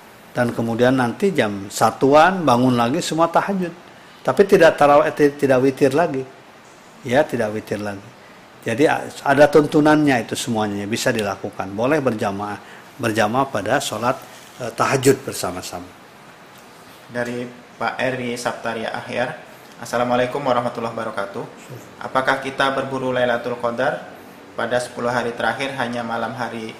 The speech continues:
Speaker 2: saja, lalu siangnya kendor? Bukankah siang di kita, di tempat lain seperti di Amerika, malam?" Syukran, Ustaz.
Speaker 1: Ya, malam saja, malam di kita lah, nggak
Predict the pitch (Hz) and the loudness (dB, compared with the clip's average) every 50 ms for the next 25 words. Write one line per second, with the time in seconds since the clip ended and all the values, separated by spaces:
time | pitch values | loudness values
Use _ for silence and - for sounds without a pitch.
0 | - - - - - 120 110 110 123 120 107 - - 110 117 120 127 131 127 - | -20 -20 -18 -6 -4 -4 -4 0 -2 -2 -2 -2 -4 -4 -4 -4 -4 -6 -6 -6
1 | 120 120 120 123 123 120 - 120 120 117 113 98 - - - - - - - - | -6 -6 -4 -6 -6 -6 -6 -6 -4 -4 -4 -4 -6 -10 -16 -18 -20 -20 -20 -20
2 | - - - - - 131 127 127 120 123 127 127 - - 131 131 131 135 131 131 | -20 -20 -20 -6 -2 -2 -2 -2 -2 -4 -4 -4 -6 -6 -4 -2 -2 -2 -4 -8
3 | 127 - 123 113 - - 143 147 151 151 - - - 127 - 127 120 123 120 123 | -10 -10 -12 -10 -4 0 0 2 0 0 -4 -10 -14 -8 -8 -4 -2 -2 -2 0
4 | - 117 123 131 135 - 120 - - 123 120 - 120 117 113 113 110 110 107 104 | 0 -2 -2 -4 -4 -8 -10 -8 -8 -8 -8 -8 -10 -10 -10 -10 -10 -10 -8 -8
5 | 110 113 113 110 113 110 - - 135 - - - - - - - - - - - | -8 -8 -8 -8 -8 -10 -6 -4 -4 -4 -4 -6 -14 -18 -20 -20 -20 -20 -20 -20
6 | - - - - 110 113 113 117 117 110 104 92 - - - - - - - - | -20 -20 -12 -4 -2 0 2 2 0 0 -2 -10 -14 -16 -18 -20 -20 -20 -20 -20
7 | - - - - - 120 120 120 113 - - 101 - - - - - - - 139 | -20 -20 -10 -4 -2 0 0 -2 -4 -8 -12 -14 -14 -14 -18 -20 -20 -8 0 0
8 | 135 123 123 120 123 - 113 113 107 120 127 120 123 123 127 113 - - - - | 2 4 6 8 10 8 8 8 6 4 4 6 6 6 6 4 2 -8 -4 2
9 | - 120 120 131 143 143 143 135 135 - 156 147 - - 196 170 156 139 - 170 | 4 6 6 6 6 6 4 2 4 2 2 2 4 4 4 4 4 2 -2 -2
10 | - - - - - - - 147 151 | -4 -4 -8 -12 -12 -10 -2 0 0